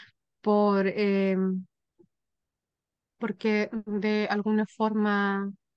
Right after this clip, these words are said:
te empezáis a sentir mal, eh, te empezáis a sentir ahogado, empiezan las pesadillas, las parálisis del sueño, todo ese tipo de cosas, ¿cachai? Entonces,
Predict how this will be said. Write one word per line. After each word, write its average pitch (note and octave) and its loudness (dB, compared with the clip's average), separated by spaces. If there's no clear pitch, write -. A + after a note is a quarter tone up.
te - -4
empezáis G#3 -4
a G#3 -4
sentir G3+ -2
mal, A3+ 2
eh, G3 -2
te G#3 -6
empezáis G3+ -4
a - -6
sentir G#3 0
ahogado, A3 4
empiezan G#3 -4
las G3 -6
pesadillas, G#3+ -2
las F#3 -2
parálisis G3+ -2
del G3 -6
sueño, G#3+ -2
todo C4+ 0
ese C#4+ -4
tipo C#4 -6
de C4+ -6
cosas, - -10
¿cachai? - -8
Entonces, G#3+ 0